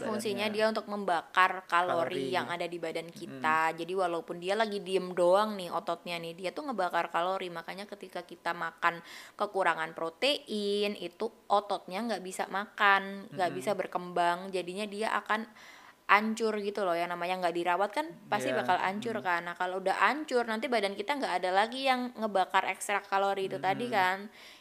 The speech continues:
Speaker 1: Yang ada kita malah jadi lebih cepat buat gemuk. Makanya itu penting banget sih ketika kamu workout, kamu udah put all of your effort gitu ke situ, tapi kalau kamu nggak makan, ya sia-sia, ya nggak sih?
Speaker 2: Terus ada lanjutan ceritanya nggak nih,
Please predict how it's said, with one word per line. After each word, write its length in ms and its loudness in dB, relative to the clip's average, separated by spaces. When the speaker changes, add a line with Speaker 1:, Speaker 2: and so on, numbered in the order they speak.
Speaker 1:
Yang 260 -2
ada 140 0
kita 180 -4
malah 300 0
jadi 240 -4
lebih 240 -6
cepat 360 -12
buat 200 -6
gemuk. 640 -6
Makanya 400 -8
itu 440 -2
penting 340 -4
banget 300 0
sih 80 -2
ketika 260 0
kamu 300 0
workout, 760 4
kamu 240 0
udah 420 6
put 180 -2
all 240 8
of 160 0
your 160 -2
effort 640 2
gitu 400 -4
ke 160 -4
situ, 240 -4
tapi 240 -4
kalau 180 2
kamu 300 -4
nggak 160 -6
makan, 640 -2
ya 480 0
sia-sia, 640 -6
ya 80 -6
nggak 240 -12
sih? 160 -16
Speaker 2:
Terus 160 2
ada 240 4
lanjutan 320 2
ceritanya 400 2
nggak 160 0
nih, 140 -2